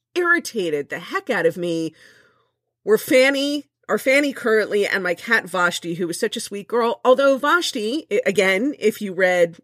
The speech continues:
My Life in a Cat House, you know that Vashti had a habit of peeing on <laughs> things that,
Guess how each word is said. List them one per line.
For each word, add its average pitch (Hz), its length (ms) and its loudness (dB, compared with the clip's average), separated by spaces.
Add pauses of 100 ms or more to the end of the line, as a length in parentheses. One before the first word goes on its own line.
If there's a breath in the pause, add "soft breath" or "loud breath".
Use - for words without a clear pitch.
My 180 320 -2
Life 180 280 0
in 185 60 -4
a 180 60 -6
Cat 254 280 2
House, 202 280 -2
you 208 100 -4
know 240 380 4 (420 loud breath)
that 220 120 4
Vashti 160 300 0
had 165 60 -2
a 165 60 0
habit 165 300 -2
of 214 60 0
peeing 269 460 0
on 170 260 0
<laughs> - 0 -
things 180 880 -6
that, 175 260 2